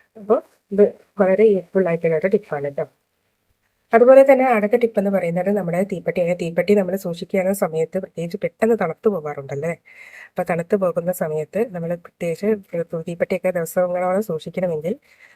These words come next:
നല്ലൊരു ടിപ്പ് എന്ന് പറയുന്നത് നമ്മുടെ തീപ്പെട്ടി ഇങ്ങനെ ഓപ്പൺ ആക്കിയതിന് ശേഷം ഒരല്പം പൗഡർ ഇട്ട് കൊടുക്കാം കേട്ടോ. ഇത് കണ്ടോ, ഇതുപോലെ ഒരല്പം പൗഡർ ഇട്ട്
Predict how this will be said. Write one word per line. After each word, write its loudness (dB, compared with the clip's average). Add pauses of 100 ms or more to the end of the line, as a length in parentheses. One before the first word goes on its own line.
നല്ലൊരു 2
ടിപ്പ് -6
എന്ന് -4
പറയുന്നത് -6
നമ്മുടെ -6
തീപ്പെട്ടി -10
ഇങ്ങനെ -4
ഓപ്പൺ -6
ആക്കിയതിന് -6 (100)
ശേഷം -6 (1000)
ഒരല്പം 2
പൗഡർ 2
ഇട്ട് -8
കൊടുക്കാം -6
കേട്ടോ. -2 (600)
ഇത് 0
കണ്ടോ, -4 (840)
ഇതുപോലെ 6
ഒരല്പം 4
പൗഡർ 2
ഇട്ട് 0